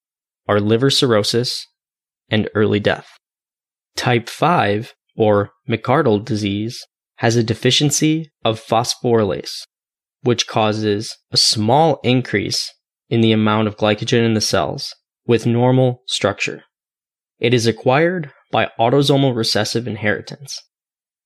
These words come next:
and notable clinical features are muscle cramps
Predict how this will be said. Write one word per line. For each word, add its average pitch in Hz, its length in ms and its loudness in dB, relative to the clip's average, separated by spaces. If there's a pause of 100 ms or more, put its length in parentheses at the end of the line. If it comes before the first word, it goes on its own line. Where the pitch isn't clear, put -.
(300)
and 117 180 0
notable 156 580 4 (140)
clinical 156 380 0
features - 640 -2 (220)
are 107 100 0
muscle 113 380 0
cramps - 480 -2